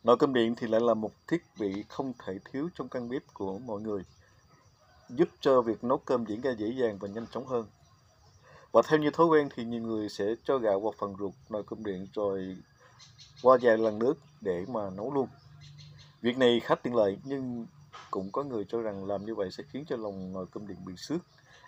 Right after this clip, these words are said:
giảm độ bền của nồi và không tốt cho sức khỏe của người sử dụng. Về vấn đề này thì, à, ở Nhật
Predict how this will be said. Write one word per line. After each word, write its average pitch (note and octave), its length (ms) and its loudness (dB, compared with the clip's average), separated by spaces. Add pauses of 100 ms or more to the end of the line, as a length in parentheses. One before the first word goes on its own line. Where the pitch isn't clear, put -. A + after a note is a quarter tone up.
(120)
giảm A2+ 200 4
độ A#2 100 4
bền G2+ 360 -4
của G#2+ 120 -8
nồi G#2 360 -2
và G2+ 420 -2
không A#2+ 280 -8
tốt D3+ 180 -2
cho C3+ 60 -6
sức - 220 -12
khỏe G2 140 -4
của A#2 120 -12
người G2+ 320 -8 (120)
sử - 180 -12
dụng. A2 180 -8 (1080)
Về A#2+ 120 4
vấn D#3 140 6
đề C#3+ 120 10
này B2 240 6
thì, A#2 340 2
à, G#2+ 260 4 (260)
ở F#2+ 140 -2
Nhật B2+ 200 -2